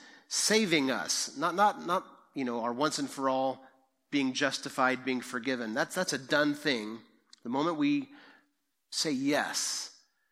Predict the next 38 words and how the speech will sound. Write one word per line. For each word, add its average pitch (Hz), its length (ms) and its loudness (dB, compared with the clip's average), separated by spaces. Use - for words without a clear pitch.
to 123 160 -6
God's 123 320 -2
work 123 440 -2
of 117 240 -12
sending 147 340 0
Jesus 123 380 -4
to 117 320 -6
live 135 240 -2
the 151 80 0
life 131 300 0
we 135 80 -4
can't 120 280 -8
live 113 220 -6
and, 101 260 -10
and 110 140 -10
die 120 280 -4
to 120 100 -10
forgive 110 300 -10
us, - 360 -10
that, 120 200 -8
that 160 300 2
when 123 120 -4
we 151 120 2
respond 131 720 4
to 139 120 -8
that, 113 280 0
we 139 140 2
are 127 120 4
saved, 117 580 0
we 127 140 -6
are 113 80 -6
justified, 117 760 -4
we 127 120 -2
are 113 120 -4
adopted, 135 540 0
we 123 140 -6
are 107 100 -6
forgiven, 127 520 -4